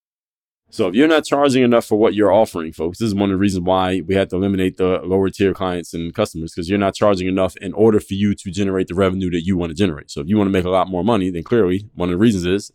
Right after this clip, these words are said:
the people who are paying you now ain't paying you enough, which means we gotta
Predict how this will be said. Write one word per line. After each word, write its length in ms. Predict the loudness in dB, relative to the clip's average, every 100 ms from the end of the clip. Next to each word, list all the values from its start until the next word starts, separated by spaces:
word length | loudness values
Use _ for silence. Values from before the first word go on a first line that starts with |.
| -20
the 80 | -4
people 260 | -4 -2
who 80 | 0
are 80 | 2
paying 240 | 2 0
you 60 | 2
now 240 | 2 0
ain't 160 | 0 0
paying 160 | 2 2
you 100 | 4
enough, 320 | 2 0 -16 _ _ -16
which 140 | 0
means 360 | 2 4 2 -6 _ _ _
we 140 | 2
gotta 180 | 2 2